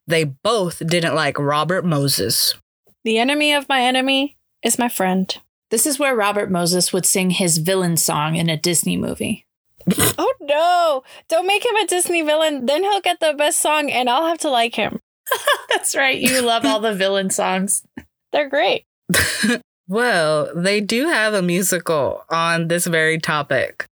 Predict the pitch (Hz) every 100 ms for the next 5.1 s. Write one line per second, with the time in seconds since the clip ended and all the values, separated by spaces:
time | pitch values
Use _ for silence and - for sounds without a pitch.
0 | _ - - 185 170 175 180 202 240 220
1 | 170 - 208 - 135 139 - - - _
2 | _ - 240 233 262 226 214 214 202 190
3 | - 165 160 185 208 - - 170 180 -
4 | 247 285 269 208 190 185 170 160 - 170